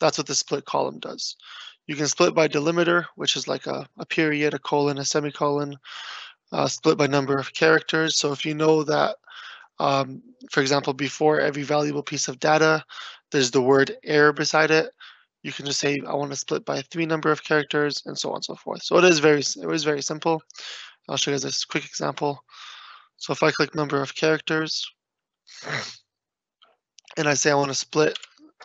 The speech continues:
by three, you can either split once, so what it will do, it'll count one, two, and then three, and then split over there,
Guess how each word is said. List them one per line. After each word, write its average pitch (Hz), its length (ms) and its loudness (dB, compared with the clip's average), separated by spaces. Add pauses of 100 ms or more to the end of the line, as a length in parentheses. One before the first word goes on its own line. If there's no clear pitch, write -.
(120)
by 147 180 2
three, 165 500 -6 (760)
you 156 80 -4
can 147 100 -2
either 160 200 4
split - 360 0
once, 156 380 -2
so - 420 -2
what 147 160 0
it 147 40 0
will 143 180 0
do, 151 260 4
it'll 147 200 0
count 143 440 0 (320)
one, 143 560 -2 (320)
two, 143 480 -2 (120)
and 143 140 -8
then 139 120 -4 (120)
three, 175 200 4
and 156 100 4
then 139 80 -2
split 147 300 2
over 139 180 -4
there, 170 380 6